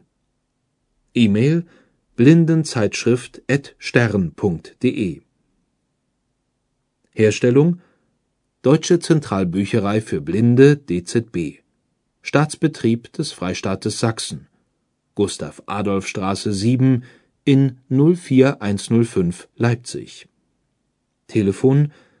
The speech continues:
null drei vier eins sieben eins eins drei eins zwei null. Fax null drei vier eins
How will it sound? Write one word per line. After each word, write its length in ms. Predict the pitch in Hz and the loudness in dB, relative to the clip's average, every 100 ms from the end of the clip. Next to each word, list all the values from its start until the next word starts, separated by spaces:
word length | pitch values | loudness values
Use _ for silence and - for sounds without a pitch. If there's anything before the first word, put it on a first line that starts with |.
| _ _ | _ _
null 300 | - 113 104 | 2 4 4
drei 260 | 95 87 80 | 2 -4 -6
vier 320 | - 101 - | -6 -6 -4
eins 400 | 104 127 143 - _ _ _ _ - | -2 0 0 -4 _ _ _ _ -8
sieben 500 | 107 147 156 156 - | 0 0 2 -2 -4
eins 460 | 104 98 82 - - | -4 -2 -4 -8 -12
eins 320 | 98 85 - | -8 -8 -10
drei 420 | - 90 107 123 123 _ _ - | -10 -4 0 0 -2 _ _ -8
eins 420 | 90 82 - - | -6 -6 -10 -16
zwei 340 | - - 104 | -12 -4 -2
null. 420 | 127 135 98 69 _ _ _ _ _ _ _ _ _ | 0 2 0 -2 _ _ _ _ _ _ _ _ _
Fax 540 | - 147 - - - - _ _ _ _ _ - | -8 -6 -6 -8 -14 -16 _ _ _ _ _ -6
null 360 | 104 110 104 | 0 2 2
drei 300 | 90 92 92 | 0 -4 -4
vier 380 | 82 - 95 - | -6 -6 -6 -6
eins 460 | 104 120 127 - | -4 -4 -4 -8